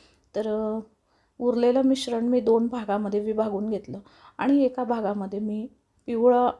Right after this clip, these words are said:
पिवळा कलर टाकलेला आहे, येलो कलर, आणि एका भागामध्ये मी ग्रीन कलर टाकणार आहे की जेणेकरून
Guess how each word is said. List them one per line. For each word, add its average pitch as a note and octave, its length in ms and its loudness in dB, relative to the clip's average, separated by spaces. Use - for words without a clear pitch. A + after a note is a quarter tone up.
पिवळा A3+ 280 0
कलर A3+ 300 -4
टाकलेला A3 440 -6
आहे, A3 280 -2
येलो G3+ 220 -2
कलर, G#3 260 -6
आणि C4+ 220 4
एका A#3+ 200 2
भागामध्ये G3+ 500 -6
मी B3+ 120 0
ग्रीन A3 320 -4
कलर G3+ 260 -4
टाकणार G3 420 -12
आहे F#3+ 200 -14
की B3+ 80 -6
जेणेकरून B3 600 0